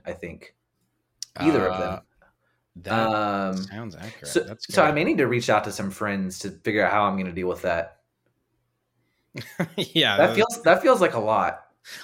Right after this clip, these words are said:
Speaker 2: A lot, a lot of therapy this season,
Speaker 1: <laughs>
Speaker 2: for sure. Things are going really well, but we still, <laughs> we,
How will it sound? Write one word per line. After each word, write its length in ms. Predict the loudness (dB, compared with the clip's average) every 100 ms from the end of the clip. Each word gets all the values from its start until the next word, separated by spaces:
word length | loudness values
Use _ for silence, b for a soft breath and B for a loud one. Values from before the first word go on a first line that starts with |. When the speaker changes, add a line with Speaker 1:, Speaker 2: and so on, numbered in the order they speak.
| -4
Speaker 2:
A 40 |
lot, 160 | -2 0
a 40 |
lot 160 | 0 -2
of 100 | -2
therapy 380 | -4 -2 -4 -6
this 200 | -6 -4
season, 380 | -6 -10 -14 -6
Speaker 1:
<laughs> 200 | -6 -4
Speaker 2:
for 140 | -8
sure. 280 | -10 -14 -16 _ b b _
Things 200 | -2 0
are 40 |
going 180 | 2 2
really 220 | 4 2
well, 200 | 2 0
but 140 | -4 -8
we 80 | -8
still, 500 | -4 -4 -4 -8 _ _ _
<laughs> 1600 | -20 -20 -20 _ -16 -16 -18 -20 -20 -20 _ _ -16 -14 -16 -14
we, 120 | -6